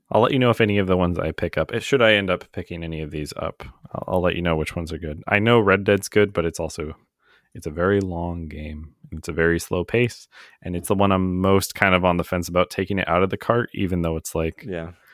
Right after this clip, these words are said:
Speaker 1: it's like twenty bucks or less on
Speaker 2: The
Speaker 1: sale.
Speaker 2: thing is,
Speaker 1: It's
Speaker 2: like, I probably have thirty items on my wish list, and, like, whenever I see them
Speaker 1: Mm-hmm.
Speaker 2: go on sale, I'm always like,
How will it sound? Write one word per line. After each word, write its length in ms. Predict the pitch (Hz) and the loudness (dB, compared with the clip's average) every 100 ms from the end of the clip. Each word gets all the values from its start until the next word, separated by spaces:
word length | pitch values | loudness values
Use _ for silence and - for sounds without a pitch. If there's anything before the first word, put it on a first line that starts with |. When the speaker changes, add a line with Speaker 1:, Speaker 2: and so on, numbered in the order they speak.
| _ _ - | _ _ -10
Speaker 1:
it's 100 | 135 | -8
like 120 | - | -6
twenty 300 | - 113 110 | -2 0 2
bucks 240 | 90 90 | 2 2
or 100 | 82 | 0
less 380 | 78 71 - - - | -2 -2 -4 -14 -8
on 100 | 50 | -6
Speaker 2:
The 60 | |
Speaker 1:
sale. 100 | 55 | -2
Speaker 2:
thing 160 | - - | -2 -2
is, 200 | - 120 | -2 -4
Speaker 1:
It's 80 | 104 | -2
Speaker 2:
like, 180 | 98 - | -4 -4
I 140 | 143 | -6
probably 340 | - 185 165 | -4 -4 -4
have 500 | 107 101 101 95 98 - _ _ _ _ _ _ _ _ _ _ _ | -4 -4 -4 -6 -10 -20 _ _ _ _ _ _ _ _ _ _ _
thirty 380 | - 110 113 98 | -4 -2 0 -2
items 260 | 95 98 | -4 -4
on 60 | 104 | -6
my 80 | 87 | -6
wish 320 | 78 92 - | -6 -6 -6
list, 380 | 127 127 - _ _ _ _ _ | -8 -8 -14 _ _ _ _ _
and, 100 | 113 | -4
like, 140 | 110 104 | -2 -2
whenever 180 | 123 | 0
I 40 | 143 | -2
see 80 | - | -2
them 60 | 139 | -4
Speaker 1:
Mm-hmm. 40 | |
Speaker 2:
go 120 | 113 | -2
on 120 | 117 113 | -2 -2
sale, 200 | 123 123 | -4 -4
I'm 80 | 107 | -4
always 260 | 98 101 | -4 -2
like, 140 | 101 | -4